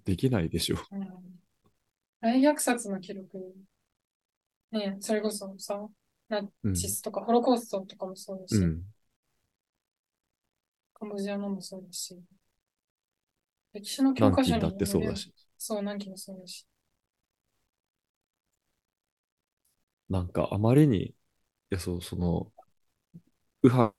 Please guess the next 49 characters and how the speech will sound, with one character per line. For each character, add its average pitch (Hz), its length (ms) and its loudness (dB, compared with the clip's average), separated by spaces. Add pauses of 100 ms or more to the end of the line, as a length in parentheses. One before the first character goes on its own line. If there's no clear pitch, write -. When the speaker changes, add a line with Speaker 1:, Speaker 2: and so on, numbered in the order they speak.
(160)
Speaker 1:
の 98 120 2
人 90 180 2
た 101 100 2
ち - 100 -2
が 87 100 2
さ、 87 320 2 (220)
よ 110 120 8
く - 100 4
言 95 100 8
う 90 40 4
の 82 80 0
は 78 60 -4
さ、 90 300 -6 (400)
Speaker 2:
う 233 60 -6
ん。 - 40 0
Speaker 1:
自 104 140 8
虐 113 140 6
史 - 120 -2
観 87 140 4
か 85 120 0
ら 85 80 -4
の 80 80 -6
脱 80 220 0
却 85 200 2
み 80 100 -2
た 73 140 -6
い - 100 -10
な。 - 480 -14
Speaker 2:
う 196 40 0
ん。 180 180 -6 (1300)
Speaker 1:
そ - 160 -2
れ 151 80 8
は 185 120 10
さ、 151 200 10 (340)
わ 107 140 8
か 165 120 10
る 101 100 8
け - 100 2
ど 82 100 -8
さ、 82 280 -6 (220)
な 101 100 2
ん 90 60 -4
て 92 80 2
言 82 80 2
う - 20 -6
ん - 20 -4
だ 78 80 0
ろ - 180 -2
う。 - 80 -10